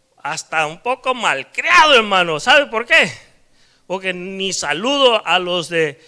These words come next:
a los de cámara, no saludo a los que están en video. Yo veo que los hermanos aquí empiezan a saludar. Saludo a los de, a los de so-, allá que están en, ¿dónde? ¿En Facebook?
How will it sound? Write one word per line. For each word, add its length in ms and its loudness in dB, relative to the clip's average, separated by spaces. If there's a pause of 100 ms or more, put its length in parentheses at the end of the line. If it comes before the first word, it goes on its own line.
(180)
a 140 -6
los 220 -2
de 160 -8
cámara, 540 2
no 180 -4
saludo 460 -2
a 60 -2
los 200 -8
que 60 -16
están 460 -6 (400)
en 300 -4
video. 440 2
Yo 120 -2
veo 240 4
que 140 -2
los 160 -2
hermanos 340 0
aquí 280 -2
empiezan 520 -4
a 140 -6
saludar. 580 -2 (320)
Saludo 680 4
a 120 6
los 280 0
de, 340 2 (280)
a 120 -2
los 240 -4
de 140 2
so-, 200 -4
allá 400 4
que 100 -2
están 340 4
en, 420 -4
¿dónde? 280 2
¿En 100 -2
Facebook? 560 0